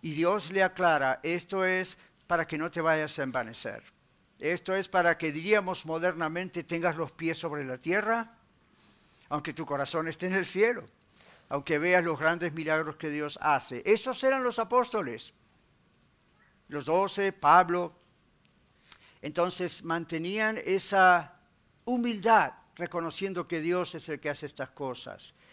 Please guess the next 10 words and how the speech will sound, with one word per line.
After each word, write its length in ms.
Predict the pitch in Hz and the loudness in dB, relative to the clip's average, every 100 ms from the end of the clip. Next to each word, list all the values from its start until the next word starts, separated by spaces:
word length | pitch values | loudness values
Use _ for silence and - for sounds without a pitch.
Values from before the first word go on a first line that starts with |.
| - - | -20 -16
Así 240 | - - 196 | -10 -8 -2
que 100 | 202 | -2
el 80 | |
ser 240 | 175 196 196 | 0 0 0
considerados 760 | 196 190 180 170 175 170 170 | -2 -4 -2 0 2 2 0
necios 500 | 147 180 196 - 180 | -2 -4 -4 -6 -8
y 40 | 165 | -10
sufrir 520 | - 135 156 185 165 | -14 -10 -6 -6 -2
tantas 360 | 180 208 208 185 | 0 0 0 -4
necesidades, 840 | 180 160 - 156 180 202 208 - | -4 -8 -8 -2 2 2 0 -6